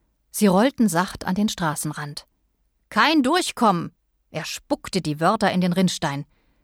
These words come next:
Tess packte ihre Handtasche, drückte das Kreuz durch, hob den Stahlplattenbusen, setzte ein eisiges Lächeln auf und entstieg der Limousine. Sie wollte sich das unvorhergesehene Bad in der Menge nicht nehmen lassen.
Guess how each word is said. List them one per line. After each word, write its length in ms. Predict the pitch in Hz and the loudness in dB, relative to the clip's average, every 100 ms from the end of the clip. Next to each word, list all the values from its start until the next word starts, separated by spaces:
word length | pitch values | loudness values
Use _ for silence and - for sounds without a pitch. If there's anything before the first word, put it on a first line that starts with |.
| _ _ _ | _ _ _
Tess 260 | - 285 - | -2 -2 0
packte 320 | 254 - 226 | -4 -2 -4
ihre 260 | 202 175 | -2 -2
Handtasche, 500 | 185 240 233 220 214 208 _ _ | 0 0 -2 -2 -4 -6 _ _
drückte 320 | - 262 - 202 | -4 -4 -2 0
das 200 | 156 - | 0 -2
Kreuz 360 | - 220 - | 2 2 2
durch, 340 | - 220 214 - _ _ _ | 0 0 -2 -8 _ _ _
hob 220 | 285 - | 0 0
den 160 | - 175 | 0 -2
Stahlplattenbusen, 1120 | - 202 233 233 233 - 208 220 214 233 214 _ _ _ | 0 0 0 0 0 2 2 0 2 0 0 _ _ _
setzte 360 | 190 185 - | -4 -2 -4
ein 140 | - - | -4 -4
eisiges 560 | 233 262 175 165 165 175 | 0 2 2 -2 -4 -4
Lächeln 340 | 190 196 185 | -2 0 0
auf 360 | - 185 185 - | 2 0 -2 -4
und 300 | 185 180 - | -2 -2 -2
entstieg 640 | 233 - - 226 160 - | -2 -2 -4 -2 -2 -4
der 140 | - 139 | -8 -6
Limousine. 680 | 147 151 147 156 147 147 - _ _ _ _ _ _ _ | -4 -4 -4 -4 -6 -8 -14 _ _ _ _ _ _ _
Sie 180 | - 208 | 0 2
wollte 280 | 233 269 247 | 6 6 4
sich 200 | 214 208 | 2 0
das 160 | 185 - | -2 0
unvorhergesehene 920 | 254 233 214 196 190 175 165 185 170 | 0 2 0 -2 0 -2 -2 0 0
Bad 340 | 156 165 185 | 0 0 0
in 100 | - | -2
der 120 | 165 156 | -4 -2
Menge 280 | 165 175 | -2 0
nicht 320 | 175 254 - - | 2 2 0 -2
nehmen 280 | 220 135 | 0 0
lassen. 360 | 131 135 - - | -4 -6 -8 -10